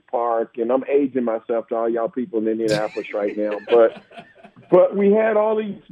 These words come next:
Speaker 1: different programs, and Swift was saying, talking about coding and things that, to what the, um, previous caller was talking about, things that we could do to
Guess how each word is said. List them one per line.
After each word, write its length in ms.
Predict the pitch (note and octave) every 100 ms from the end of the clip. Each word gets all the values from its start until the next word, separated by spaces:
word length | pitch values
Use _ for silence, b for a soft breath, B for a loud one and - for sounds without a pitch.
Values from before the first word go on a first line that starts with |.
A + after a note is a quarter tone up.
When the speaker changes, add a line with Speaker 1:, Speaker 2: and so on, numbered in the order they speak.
| C3+
Speaker 1:
different 560 | G3 G3 F#3+ F3+ D#3+ _
programs, 800 | - G3 C4 A#3 E3 C#3+ C#3 C3+
and 140 | D3 C#3 _
Swift 320 | G#3+ C4+ -
was 140 | F#3+ F3
saying, 540 | E3+ E3 D#3+ D#3+ D3+ C3+
talking 340 | - D#3 - C#3+
about 400 | C#3 C#3 C3 -
coding 600 | - F3 G#3+ G3 C3 B2+
and 220 | B2 A#2+ -
things 360 | D3+ D3+ D3+ C#3
that, 280 | C3+ C3 A#2+ _ _ _ -
to 160 | D3+
what 280 | D3 D#3 D3
the, 260 | D3+ C#3 C#3
um, 260 | C#3+ C#3 C3
previous 420 | - C4+ A#3 D#3 -
caller 320 | C#3+ C3+ C3
was 140 | C3 C3
talking 380 | C#3+ C3+ C#3 C3
about, 300 | B2+ A#2 -
things 260 | D#3 D#3 C3
that 220 | C#3+ C3
we 160 | C#3 E3
could 340 | - D3 A#2
do 460 | A#2+ D#3 G3+ E3+ C#3 B3
to 60 | -